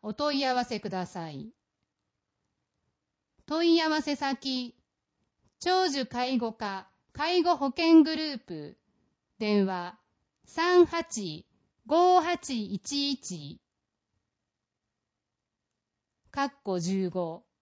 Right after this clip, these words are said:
水道料金の基本料金免除。個人向けと事業所向け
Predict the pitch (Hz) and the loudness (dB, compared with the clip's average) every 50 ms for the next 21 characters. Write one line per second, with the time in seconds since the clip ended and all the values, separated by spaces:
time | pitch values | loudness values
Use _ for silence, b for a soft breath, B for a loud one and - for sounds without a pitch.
0 | _ _ _ _ _ _ _ _ _ _ _ _ _ _ _ _ _ _ _ - | _ _ _ _ _ _ _ _ _ _ _ _ _ _ _ _ _ _ _ -16
1 | - - 339 370 381 392 392 381 392 381 381 381 381 370 359 381 381 370 370 359 | -8 -2 0 2 2 2 2 2 4 4 4 4 2 2 2 2 2 2 0 -2
2 | - 277 254 240 220 196 170 160 156 151 143 151 - _ _ _ _ _ _ _ | -2 0 2 4 4 4 2 0 -2 -6 -10 -12 -16 _ _ _ _ _ _ _
3 | - 262 262 - 349 381 381 381 381 359 359 381 381 370 370 359 - - 247 220 | 0 0 0 4 4 4 6 6 6 6 4 4 2 2 2 0 -2 -2 -2 0
4 | 196 185 175 170 202 285 349 359 359 339 311 220 170 175 156 147 147 - _ _ | 2 2 2 2 4 4 4 6 8 8 6 6 4 -2 -6 -6 -10 -12 _ _
5 | _ _ _ _ _ _ _ _ _ _ _ _ _ _ _ _ _ _ _ _ | _ _ _ _ _ _ _ _ _ _ _ _ _ _ _ _ _ _ _ _
6 | _ _ _ _ _ _ _ _ _ - 254 247 226 311 330 330 320 302 294 294 | _ _ _ _ _ _ _ _ _ -2 -2 0 4 6 6 8 8 8 8 6
7 | - 269 254 254 247 226 220 226 220 - _ _ _ _ _ _ - 220 233 214 | 2 -4 -8 -6 -6 -6 -6 -6 -8 -12 _ _ _ _ _ _ -2 -2 0 0
8 | 285 320 311 302 - 311 277 262 254 254 233 - 233 226 220 208 _ | 0 0 -2 -2 -2 2 6 6 6 6 2 -2 -8 -8 -8 -10 _